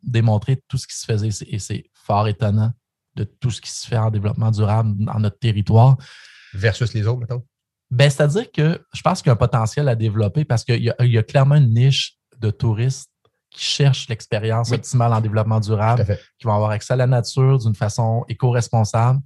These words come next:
Speaker 1: Bon, le parc est un exemple, l'Hôtel Montfort, c'en est un autre. Il y a, il y a plusieurs opportunités
Speaker 2: Il y en
Speaker 1: sur
Speaker 2: a
Speaker 1: le
Speaker 2: un paquet,
Speaker 1: territoire
Speaker 2: ouais.
Speaker 1: qui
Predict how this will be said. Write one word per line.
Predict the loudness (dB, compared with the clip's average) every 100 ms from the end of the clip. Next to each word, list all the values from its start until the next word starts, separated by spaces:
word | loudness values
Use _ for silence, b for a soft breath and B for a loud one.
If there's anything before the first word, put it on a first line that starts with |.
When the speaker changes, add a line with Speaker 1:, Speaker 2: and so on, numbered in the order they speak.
| b b _
Speaker 1:
Bon, | -8 -6
le | -6
parc | -4 -4 -2
est | -2
un | 0
exemple, | 0 -2 0 0 -2
l'Hôtel | -4 -2
Montfort, | -2 -2 -4 -4
c'en | -2
est | -2 -2
un | -2
autre. | 2 2 0 -2
Il |
y | -2
a, | 0
il |
y | -2
a |
plusieurs | 0 0 4 4 4 2
opportunités | 0 -2 -6 -4 -2 -2
Speaker 2:
Il |
y |
en |
Speaker 1:
sur | -2
Speaker 2:
a | 0
Speaker 1:
le |
Speaker 2:
un | 0
paquet, | 0
Speaker 1:
territoire | 2 4 6 4
Speaker 2:
ouais. | 2 B B B _
Speaker 1:
qui | -16